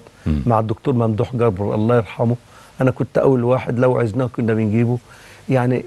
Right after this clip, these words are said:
Speaker 2: زي ما يكون سكرتير طبي.
Speaker 1: مم.
Speaker 2: أنا بجيب دكتور ال-، ال-، ال-، الأسنان مثلًا، لو في حاجة لا س-، لا تستدعي العيادة، كان يجي أنا اللي أكلمه،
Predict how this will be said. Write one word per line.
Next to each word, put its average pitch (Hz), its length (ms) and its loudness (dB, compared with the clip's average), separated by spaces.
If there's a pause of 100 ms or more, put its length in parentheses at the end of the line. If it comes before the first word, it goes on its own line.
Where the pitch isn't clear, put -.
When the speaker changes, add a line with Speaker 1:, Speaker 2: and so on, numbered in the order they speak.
(120)
Speaker 2:
زي 160 200 2
ما 151 80 0
يكون 147 200 -2
سكرتير 120 480 -4
طبي. 95 460 -2 (240)
Speaker 1:
مم. 80 60 -2 (380)
Speaker 2:
أنا 135 220 4
بجيب 127 400 0
دكتور - 300 -4
ال-، - 320 -6
ال-، 175 420 0
ال-، 147 1040 0
الأسنان 135 500 0
مثلًا، 120 260 0
لو 120 200 4
في 123 220 -2
حاجة 120 300 0 (380)
لا 131 100 4
س-، - 180 -8 (180)
لا 135 140 4
تستدعي 131 580 0
العيادة، 123 520 4 (460)
كان 123 180 0
يجي 123 380 2 (140)
أنا 165 120 4
اللي 135 160 0
أكلمه، 143 460 2